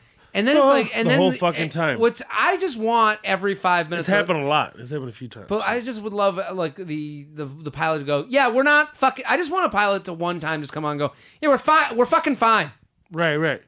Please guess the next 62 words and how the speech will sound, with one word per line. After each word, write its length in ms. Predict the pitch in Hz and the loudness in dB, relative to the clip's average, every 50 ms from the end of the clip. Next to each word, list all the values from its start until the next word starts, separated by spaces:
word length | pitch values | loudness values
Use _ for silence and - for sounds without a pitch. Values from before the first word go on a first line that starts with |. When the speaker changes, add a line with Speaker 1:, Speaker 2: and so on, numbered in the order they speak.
| _ - | _ -4
Speaker 1:
Like, 260 | 220 214 220 202 165 | 0 2 2 2 2
this 140 | 220 226 185 | 0 0 2
Speaker 2:
Well, 60 | 214 247 | 4 4
he's 80 | 262 | 4
Speaker 1:
isn't 80 | 226 220 | 4 4
Speaker 2:
gotta 160 | 294 285 247 | 4 2 2
Speaker 1:
even 40 | 175 - | 2 2
Speaker 2:
focus. 400 | 233 269 254 180 160 143 123 117 | 2 2 2 2 0 -6 -8 -8
He 80 | 156 | -8
can't 200 | 139 196 202 196 | -2 -2 0 0
just 160 | 170 175 165 143 | 0 -2 -4 -2
get 140 | 165 180 | 0 2
on 140 | 180 180 170 160 | 2 2 2 2
the 40 | |
thing 140 | 147 180 175 | 0 0 2
like, 160 | 160 143 127 | 2 2 2
"Hey, 160 | 123 139 139 123 | 2 0 0 0
guys," 420 | 107 92 85 76 69 90 92 - | -2 -4 -4 -6 -6 -8 -8 -8
um, 200 | 104 90 82 80 76 | -8 -8 -6 -6 -8
uh, 300 | 69 69 64 60 60 67 | -8 -8 -10 -12 -14 -12
he's 220 | - 131 175 160 | -10 -8 -6 -4
holding 260 | 175 208 247 247 247 | -2 -4 -4 -4 -4
the 80 | 226 208 | -6 -6
fucking 360 | 208 - 240 214 214 214 170 | -4 -4 -6 -6 -6 -12 -10
plane. 200 | - 208 233 247 | -8 -8 -6 -4
He 100 | 202 175 | -4 -4
has 140 | 180 185 170 | -4 -4 -6
his 160 | 160 143 123 | -10 -12 -12
hands 480 | 107 101 139 160 170 180 175 170 143 143 | -10 -6 -4 -4 -2 -4 -4 -6 -6 -6
on 160 | 147 147 143 | -6 -6 -6
the 380 | 135 123 110 101 98 92 95 - | -6 -6 -6 -6 -8 -10 -4 0
Speaker 1:
Oh, 80 | 185 190 | 0 0
you 140 | 185 160 | 0 0
think 240 | 127 - 175 185 180 | -2 -4 -4 -4 -4
so? 260 | - 233 240 247 254 _ _ _ _ _ _ _ - | -6 -6 -6 -6 -8 _ _ _ _ _ _ _ -6
Speaker 2:
Yeah, 280 | 170 247 311 359 370 339 | -2 -2 -2 0 -2 0
they 140 | 277 262 | 0 0
do, 240 | 233 196 277 311 277 | 2 2 0 0 0
especially 420 | 208 208 220 233 240 - - 247 226 | 0 2 2 0 0 0 -2 -2 0
Speaker 1:
Oh. 40 | |
Speaker 2:
with 140 | 196 180 185 | 0 0 0
turbulent 380 | - 170 170 160 160 156 151 - | 0 0 0 0 0 0 -2 -2
times. 260 | 175 180 170 147 135 | -2 -2 -2 -2 -2
Yeah, 160 | 170 214 220 | -4 -4 -2
they 140 | 165 - - | -2 -4 -4
do, 160 | - - 226 | -4 -4 0
Speaker 1:
<laughs> 20 | 240 | 2
I 100 | 196 233 | 2 4
always 120 | 247 220 | 4 4
Speaker 2:
yeah. 60 | 180 | 4
Speaker 1:
thought 80 | 214 208 | 4 4
it 40 | 214 | 4
was 100 | 202 185 | 2 2
like 120 | 208 185 | 2 2
autopilot. 640 | 196 202 208 214 214 214 - 175 165 165 160 160 156 | 4 4 6 6 4 4 4 2 4 4 2 2 2
They're 140 | 165 160 165 | 0 0 0
up 100 | 156 160 | 0 0
there 140 | 170 160 | 2 2
having 260 | 160 165 165 160 165 160 | 4 2 2 0 -2 -6
a 60 | 156 | -4
couple 240 | - 170 160 160 156 | -4 -4 -4 -4 -4
drinks. 420 | 160 165 170 175 175 - - - | -2 -2 -2 -2 -4 -8 -14 -20